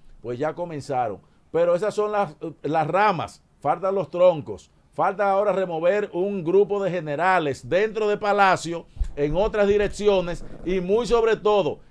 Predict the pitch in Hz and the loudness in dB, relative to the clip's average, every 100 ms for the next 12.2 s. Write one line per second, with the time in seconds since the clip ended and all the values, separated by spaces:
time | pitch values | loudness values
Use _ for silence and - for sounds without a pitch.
0 | _ 151 196 196 196 202 262 262 226 196 | _ 0 0 2 2 6 8 8 6 4
1 | 185 214 214 226 220 214 214 220 202 214 | 2 2 0 0 0 0 0 0 2 4
2 | 202 170 190 214 208 214 208 190 202 170 | 4 2 -2 -2 -2 0 0 2 2 0
3 | 151 175 190 226 226 214 202 196 185 160 | -2 -2 0 0 2 4 4 4 2 0
4 | 156 - - - - - 160 170 196 196 | -4 -12 -20 -20 -14 -4 -2 0 -2 -2
5 | 185 190 196 202 190 175 165 196 196 180 | -2 0 0 0 -4 -8 -4 -4 -4 -2
6 | 180 185 143 160 151 151 147 143 139 156 | 0 0 -2 -4 -4 -4 -4 -2 -2 0
7 | 180 170 139 151 156 156 165 139 156 131 | -2 -2 -4 -6 -6 -6 -6 -6 -6 -6
8 | 131 131 - - - 165 175 202 240 226 | -6 -8 -10 -12 -2 -2 0 -2 -2 -4
9 | 151 135 123 147 175 196 180 143 123 110 | -2 -2 -2 -4 -4 -4 -4 -4 -4 -6
10 | 101 143 151 147 147 156 160 123 - _ | -8 -10 -6 -6 -6 -4 -2 -2 -8 _
11 | - 117 202 226 233 226 220 233 208 180 | -12 0 0 2 0 2 0 0 -2 -2
12 | 180 - | -4 -12